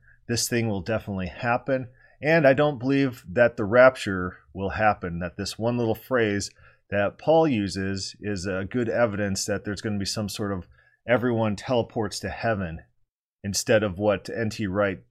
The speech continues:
his take on it is, that it's, it's just mixing metaphors, that he's using this language about this coming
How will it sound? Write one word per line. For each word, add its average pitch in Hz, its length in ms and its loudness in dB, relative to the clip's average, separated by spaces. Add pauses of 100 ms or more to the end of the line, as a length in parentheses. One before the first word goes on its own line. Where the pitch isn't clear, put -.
his 127 240 -6
take 98 300 -6
on 92 200 0
it 92 120 -4
is, 95 220 -4 (340)
that 165 160 4
it's, - 240 -2 (240)
it's 226 140 -2
just 165 180 0
mixing 127 540 -2
metaphors, 95 680 -4
that 90 160 -8
he's 104 280 -6
using 104 320 -4
this 92 240 -6
language 101 480 -4
about 95 300 -4
this 95 180 -8 (380)
coming 123 480 0